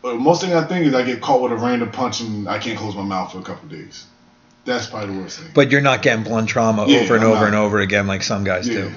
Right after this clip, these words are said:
Speaker 1: and I'm not just standing and just let you punch me in the face.
Speaker 2: There are places we go and we see sparring and we see guys blocking with their
Speaker 1: Yeah.
Speaker 2: face, and it, they, they, they're doing it almost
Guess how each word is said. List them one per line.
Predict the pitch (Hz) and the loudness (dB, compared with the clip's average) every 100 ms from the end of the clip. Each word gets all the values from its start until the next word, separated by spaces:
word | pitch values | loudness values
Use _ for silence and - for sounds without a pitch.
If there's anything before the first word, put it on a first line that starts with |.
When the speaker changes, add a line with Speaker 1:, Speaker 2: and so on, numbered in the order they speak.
| - | -12
Speaker 1:
and | 110 | -8
I'm | 117 | -4
not | 113 110 | -4 -6
just | 107 101 | -8 -8
standing | - 110 104 | -8 -8 -8
and | 95 | -8
just | 90 | -8
let | 101 98 | -8 -8
you | 95 | -12
punch | - 101 | -12 -12
me | 98 | -12
in | 90 | -14
the | |
face. | - 92 80 - - | -12 -14 -14 -6 4
Speaker 2:
There | 170 | 4
are | 156 | 4
places | 147 123 127 | 2 0 0
we | 123 113 | -2 2
go | 113 | 2
and | 107 | 2
we | 113 | 0
see | - 110 | -4 -6
sparring | - 110 101 | -2 0 0
and | 101 | 0
we | 110 | -2
see | - 113 | -2 0
guys | 110 101 | 0 2
blocking | 117 104 104 | 2 2 2
with | 110 | 0
their | 101 113 | 0 -2
Speaker 1:
Yeah. | |
Speaker 2:
face, | 110 110 101 110 | 0 0 0 -4
and | 117 | -6
it, | 117 104 | -6 0
they, | 135 139 | 0 0
they, | 143 131 135 139 143 | -2 0 2 0 0
they're | 143 135 | 2 4
doing | 135 131 | 4 2
it | 127 | 2
almost | 123 120 120 101 - | 2 2 0 -2 -6